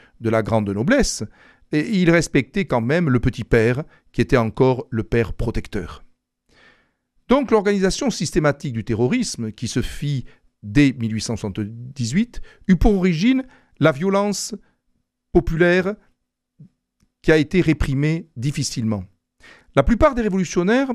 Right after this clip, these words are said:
renoncèrent en effet à la propagande pour se livrer à l'action directe. Ils entreprirent de renverser l'autocratie par la terreur. Désemparé par cette multiplication de violences, Alexandre deux parut vers la fin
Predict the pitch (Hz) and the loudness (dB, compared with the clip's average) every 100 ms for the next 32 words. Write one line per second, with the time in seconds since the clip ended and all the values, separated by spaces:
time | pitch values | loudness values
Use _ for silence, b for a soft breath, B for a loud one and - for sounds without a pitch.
0 | - - 156 214 208 - 190 151 147 147 | -8 0 2 2 0 0 0 2 2 0
1 | - - 226 165 131 - 165 135 120 127 | -4 0 2 4 2 2 4 2 2 -4
2 | 156 190 b b b 175 - 190 190 247 | -6 -10 b b b -6 0 2 2 4
3 | 214 175 - 226 147 139 123 101 - 98 | 4 4 0 -2 0 2 2 0 -6 -16
4 | _ b b b b - 139 220 - 165 | _ b b b b -2 2 2 2 0
5 | - 185 214 262 b b 123 135 190 190 | 2 2 0 -4 b b 0 2 4 2
6 | 180 - 156 139 135 131 117 - 143 180 | 0 0 0 0 0 0 -2 -4 -8 -10
7 | _ _ - 135 127 117 85 78 - - | _ _ -6 -2 0 -2 -6 -8 -12 -20
8 | _ _ _ _ _ b b b b b | _ _ _ _ _ b b b b b
9 | 139 226 247 214 214 320 311 151 131 147 | 0 2 2 2 2 2 0 0 0 -2
10 | - - - 123 127 135 123 127 135 120 | -10 -8 -4 -2 0 -2 -4 -6 0 0
11 | - 143 127 104 101 95 92 127 220 240 | 0 0 0 -2 -4 -4 0 2 2 0
12 | - - b b b - 170 220 - 240 | -4 -16 b b b -2 0 0 -2 0
13 | 170 156 185 262 277 - 180 151 190 262 | 0 2 2 2 2 2 0 2 0 0
14 | 165 147 139 - - 226 262 | 2 2 2 0 -2 2 2